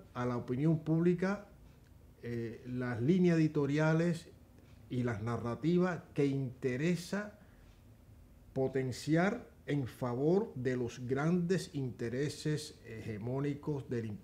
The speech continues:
del imperialismo de Estados Unidos, de Europa, y que el, la mayoría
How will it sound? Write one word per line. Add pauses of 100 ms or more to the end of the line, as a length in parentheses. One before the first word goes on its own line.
(100)
del
imperialismo
de
Estados
Unidos, (340)
de (400)
Europa, (1000)
y
que (240)
el,
la
mayoría